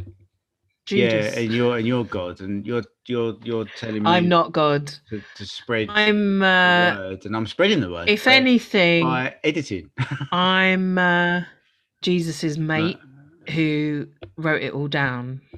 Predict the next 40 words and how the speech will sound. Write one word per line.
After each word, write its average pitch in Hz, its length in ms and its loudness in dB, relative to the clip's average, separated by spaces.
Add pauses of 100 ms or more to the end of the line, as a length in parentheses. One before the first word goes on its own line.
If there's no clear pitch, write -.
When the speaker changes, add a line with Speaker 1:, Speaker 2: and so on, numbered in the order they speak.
(160)
Speaker 1:
Who 107 320 -4 (340)
remained 208 680 -2
<clears throat> - 40 -18
anonymous. 104 720 -8 (640)
Speaker 2:
"I 170 100 2
am 160 220 2
anonymous. 160 640 0
I 185 140 4
am 170 180 2
legion." 147 720 0 (160)
Speaker 1:
Anon. 107 240 -6
Speaker 2:
Whatever 127 200 -10
the 127 80 -18
fuck - 400 -20
they 123 80 -16
say. 123 360 -16 (1000)
He 202 200 -2
wrote 240 200 4
a 233 60 2
lot, 226 220 4
though, 175 160 2
that 156 180 2
Anon 151 380 -2
guy. 147 520 -4
Speaker 1:
Oh, 135 280 0
Anon, 123 380 2
fucking 113 360 -8
genius. 113 720 -4 (320)
Speaker 2:
He 220 160 2
wrote 208 260 2
so 262 200 0
many 277 220 2
things. 220 600 -4
Speaker 1:
When 170 180 2
you 175 120 2
were 160 120 4
a 143 40 2
kid 147 220 -2
at 135 80 -6
school, 113 380 -2